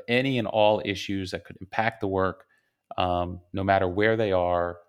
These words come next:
or how they're caused, and you agree that your price is firm and your schedule is firm, no matter what co-, comes later. Well, that kinda locks you in pretty tight to the idea that if you find something that's outside the scope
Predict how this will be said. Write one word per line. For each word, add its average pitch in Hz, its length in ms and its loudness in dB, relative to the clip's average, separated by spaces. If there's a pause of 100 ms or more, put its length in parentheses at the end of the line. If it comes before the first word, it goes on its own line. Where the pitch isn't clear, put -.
(120)
or 90 120 -6
how 104 160 6
they're 98 160 0
caused, 87 580 0
and 95 220 -6
you 123 180 0
agree 107 340 0
that 92 160 -4
your 110 120 -2
price 95 500 -2 (320)
is 98 140 -8
firm 123 520 -2
and 92 120 -4
your 90 100 -4
schedule 92 460 -2
is 90 80 -4
firm, 87 480 -4 (260)
no 98 80 -2
matter 95 240 2
what 95 220 -2
co-, - 100 -4 (100)
comes 85 300 -6
later. 82 320 -4 (480)
Well, 123 300 4
that 135 180 2
kinda - 180 6
locks 120 320 6
you 113 100 0
in 101 60 -2
pretty 95 220 -6
tight 120 340 2
to 87 540 -4
the 90 140 -6
idea 90 340 -2
that 85 160 -4
if 87 100 -6
you 87 100 -8
find 95 300 -2
something 87 360 -4
that's 85 180 -8
outside 90 380 -4
the - 80 -10
scope - 420 -2